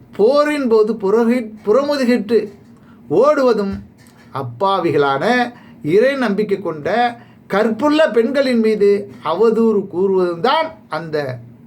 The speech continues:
பெரும்பாவங்கள்" என்று அல்லாஹ்வின் தூதர் ஸல்லல்லாஹு அலைஹி வஸல்லம் அவர்கள் விளக்கி கூறியதை அபூ ஹுரைரா ரலியல்லாஹு அன்ஹு அவர்கள் அறிவிக்கக்கூடிய இந்த செய்தியை நீங்க புகாரில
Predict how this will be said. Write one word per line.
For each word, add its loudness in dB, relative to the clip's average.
பெரும்பாவங்கள்" 0
என்று -2
அல்லாஹ்வின் 0
தூதர் -2
ஸல்லல்லாஹு 2
அலைஹி 0
வஸல்லம் -4
அவர்கள் -4
விளக்கி -2
கூறியதை 0
அபூ 2
ஹுரைரா 2
ரலியல்லாஹு 0
அன்ஹு -4
அவர்கள் -2
அறிவிக்கக்கூடிய -6
இந்த -4
செய்தியை 0
நீங்க 0
புகாரில 2